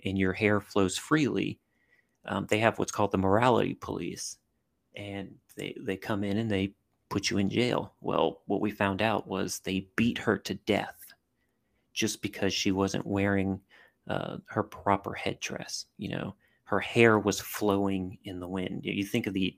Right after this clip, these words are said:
the fifties, well, we did not treat women like that.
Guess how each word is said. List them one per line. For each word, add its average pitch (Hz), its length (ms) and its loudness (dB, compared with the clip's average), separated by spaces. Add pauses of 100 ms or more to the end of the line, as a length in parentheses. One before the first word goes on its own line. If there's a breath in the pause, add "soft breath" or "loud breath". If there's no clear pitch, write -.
the 95 100 -4
fifties, - 680 -4 (500 soft breath)
well, 101 140 2
we 110 120 4
did 113 140 8
not 107 180 6
treat 107 220 4
women 98 380 2
like - 220 -6
that. - 240 -4